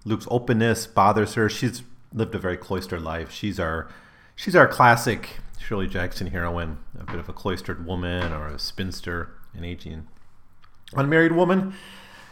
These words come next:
And she really, she's so kind of unused to this that she really can't decide if he's trying to breach things romantically either. I think it's a little bit ambiguous,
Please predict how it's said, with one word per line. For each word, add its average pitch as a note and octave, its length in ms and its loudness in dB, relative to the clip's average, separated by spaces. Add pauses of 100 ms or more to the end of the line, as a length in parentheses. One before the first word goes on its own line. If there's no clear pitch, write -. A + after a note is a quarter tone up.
(160)
And C3 720 6
she A3 200 6
really, C3 640 8
she's - 220 -4
so A#2+ 480 6 (480)
kind - 180 -2
of G2 60 -2
unused A2 400 0
to A#2 100 2
this F2 280 -2
that F#2+ 120 -6
she A2 120 -6
really G2+ 180 0
can't F#2+ 240 -4
decide F2+ 340 -4
if - 100 -10
he's A2+ 140 -4
trying F#2 220 -4
to F2 60 -6
breach F2 400 -10
things F2 260 -8
romantically E2+ 600 -8
either. E2 300 -6
I B2+ 40 2
think A#3+ 120 6
it's G#3 80 6
a D3 60 10
little A#2 220 6
bit F#2+ 140 2
ambiguous, D#2+ 680 -8